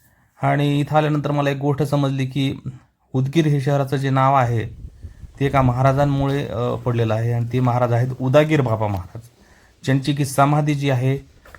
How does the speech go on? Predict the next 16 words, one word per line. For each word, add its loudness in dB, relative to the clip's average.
ती 2
याच 2
उदगीरच्या -4
किल्ल्यामध्ये 0
आपल्याला -2
आढळते. -6
आणि 0
चला, 2
आपण 2
दर्शन 0
करूया -2
सद्गुरू -2
उदगीर -2
बाबा 0
यांच्या -2
समाधीचं. -4